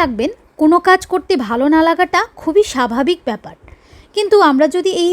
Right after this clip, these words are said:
টিপসগুলো ফলো করি তাহলে সহজেই নিজের মানসিক শান্তি বজায় রেখে কাজটা করতে নিজেকে উৎসাহিত করতে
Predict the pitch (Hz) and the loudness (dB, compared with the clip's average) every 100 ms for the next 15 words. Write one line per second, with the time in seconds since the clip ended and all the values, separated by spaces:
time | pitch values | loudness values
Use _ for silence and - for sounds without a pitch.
0 | 339 269 233 - - 339 415 269 240 262 | -2 -4 -6 -6 0 2 2 0 -2 -2
1 | 359 320 392 _ - - 285 247 311 349 | -2 -2 -4 _ -20 -10 -6 0 2 0
2 | - 269 285 349 392 480 269 240 269 240 | -4 -2 0 0 -4 -2 -2 0 0 0
3 | 233 262 - 349 - 339 320 320 269 233 | -2 -4 -4 -8 -6 -4 -2 -2 -4 -2
4 | 233 285 294 285 311 403 - _ _ _ | -2 0 0 -2 -2 -4 -6 _ _ _
5 | - 254 - - 294 277 233 - 392 466 | -6 -4 -2 -2 0 -2 -2 -2 0 2
6 | 277 220 240 294 240 - 277 285 277 330 | 0 -2 -6 -6 -6 -8 -4 -2 -2 -4
7 | 330 - | -6 -4